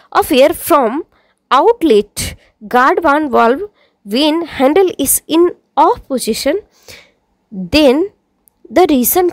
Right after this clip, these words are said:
can be, तो इसका आंसर हो जाएगा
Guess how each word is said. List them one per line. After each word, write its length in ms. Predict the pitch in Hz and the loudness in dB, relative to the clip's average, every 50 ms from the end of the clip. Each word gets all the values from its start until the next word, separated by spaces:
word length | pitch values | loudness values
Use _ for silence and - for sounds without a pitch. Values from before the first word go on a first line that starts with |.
| - - | -2 -2
can 180 | 269 220 214 208 196 | 0 0 0 0 0
be, 120 | 233 302 403 494 - _ _ _ _ _ _ _ _ _ _ _ _ _ _ _ _ _ _ _ _ _ _ _ _ _ _ _ _ _ _ _ _ - - _ - 208 - | 0 0 0 0 -2 _ _ _ _ _ _ _ _ _ _ _ _ _ _ _ _ _ _ _ _ _ _ _ _ _ _ _ _ _ _ _ _ -20 -18 _ -16 -6 0
तो 300 | - 254 285 349 427 427 _ - - - - - _ - | 2 2 2 2 0 -2 _ -14 -20 -20 -20 -20 _ -10
इसका 240 | 285 - - - 370 330 | -8 -6 -4 -2 0 0
आंसर 280 | 269 240 - 330 349 339 262 | 0 2 2 2 2 4 4
हो 80 | 262 247 | 4 4
जाएगा 360 | 214 220 202 196 190 196 269 | 4 4 2 2 0 0 -2